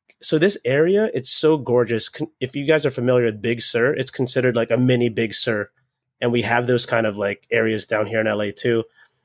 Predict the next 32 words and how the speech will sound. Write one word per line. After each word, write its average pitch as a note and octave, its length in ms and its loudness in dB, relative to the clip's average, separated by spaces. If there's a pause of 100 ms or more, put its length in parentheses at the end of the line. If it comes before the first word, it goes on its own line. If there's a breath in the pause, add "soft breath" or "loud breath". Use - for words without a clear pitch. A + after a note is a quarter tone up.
(300 soft breath)
And B2 140 2
we B2+ 80 2
kept C#3 300 -2
descending, C#3+ 520 2
and B2 120 4
we B2+ 80 2
noticed D3 260 2
we C#3 60 -4
kept - 160 -2
getting C3 180 2
closer C#3+ 440 2
to B2+ 180 -2
the, A2+ 260 0 (360 soft breath)
to C#3+ 100 -2
the A2 120 -2
cliffs - 520 0
and B2+ 140 0
then B2 140 2
the A2+ 80 -2
beaches B2 600 0
at A2 120 -4
the A2+ 80 -4
bottom. G#2 420 -2 (480 soft breath)
And A#2+ 100 2
I A#2+ 40 2
think E3 240 0
we, C#3 240 -2 (140)
we C3 140 -2
were B2+ 160 2
like, A2+ 340 2
"Yo, C3+ 260 2
let's, C3 400 -2